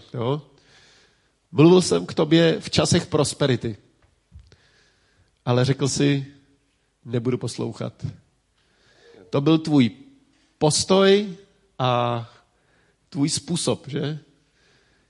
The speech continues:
Your attitude and practice. Tvůj postoj a prak-, prak-, no, přístup. <laughs> Přístup a praxe.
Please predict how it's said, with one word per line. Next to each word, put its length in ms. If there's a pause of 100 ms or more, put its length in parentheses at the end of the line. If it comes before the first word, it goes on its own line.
(460)
Your 200 (120)
attitude 380
and 100
practice. 460
Tvůj 480 (1600)
postoj 540
a 380 (280)
prak-, 280 (160)
prak-, 240
no, 300 (280)
přístup. 460 (760)
<laughs> 800
Přístup 400
a 80
praxe. 520